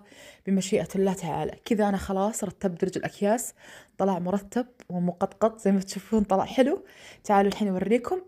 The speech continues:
حاجة ثانية. الحين هنا يا حلواتي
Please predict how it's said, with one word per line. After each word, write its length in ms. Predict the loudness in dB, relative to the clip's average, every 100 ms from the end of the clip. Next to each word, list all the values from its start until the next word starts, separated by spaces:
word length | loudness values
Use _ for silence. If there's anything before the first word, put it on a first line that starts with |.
| -4
حاجة 240 | -2 0
ثانية. 420 | -2 -4 -6 -10 -14 _ _ _ _ _ _ _ _ _ 2
الحين 320 | 2 6 4 6
هنا 160 | 4
يا 80 | 2
حلواتي 580 | 0 0 2 0 -6